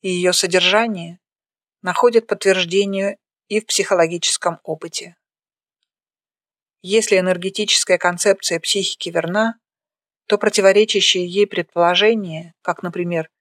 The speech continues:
представление о некой метафизической реальности, должны казаться, мягко выражаясь, парадоксальными. Психика не может выйти из себя так же,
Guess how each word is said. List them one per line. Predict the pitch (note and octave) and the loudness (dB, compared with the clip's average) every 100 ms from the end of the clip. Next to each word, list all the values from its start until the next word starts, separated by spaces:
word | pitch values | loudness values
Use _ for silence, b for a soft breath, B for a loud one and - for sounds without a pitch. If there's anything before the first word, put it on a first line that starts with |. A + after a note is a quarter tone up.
| _ | _
представление | - F3+ - F#3 F#3 F3 E3+ E3 | -10 -8 -2 0 0 0 -2 -4
о | F3 | -4
некой | F3+ E3+ E3+ E3+ | -2 -4 -4 -6
метафизической | F#3 F3+ F3 F#3+ F3 F3 - - E3 | -4 -4 -4 -4 -4 -2 -2 -2 0
реальности, | E3+ G#3 A3 F3+ - - - _ _ _ _ _ _ | 2 4 2 -4 -12 -14 -20 _ _ _ _ _ _
должны | - F3+ F#3 A#3+ B3+ | -2 0 0 -2 0
казаться, | A3 G#3 A3 - G3+ | 0 2 0 0 -4
мягко | G3 G3 - | -2 -2 2
выражаясь, | F#3+ F#3+ F#3+ G3 F#3 F#3 - _ _ | 4 4 6 6 4 2 -10 _ _
парадоксальными. | - F#3 F3+ F3 - F3 D#3+ D#3 E3 E3+ _ _ _ _ _ _ _ _ _ _ _ _ _ | -2 0 0 0 -2 -2 -4 -8 -12 -18 _ _ _ _ _ _ _ _ _ _ _ _ _
Психика | - C4+ C4+ C4+ B3 A3+ | -2 0 0 -2 0 0
не | A3 | 2
может | G3+ F#3 F3+ | 2 0 -2
выйти | F3+ F3+ - F3 | -2 -4 -4 -4
из | - | -2
себя | F#3+ F3+ E3+ | 0 0 0
так | - A#3 A3 | 2 2 2
же, | - | -2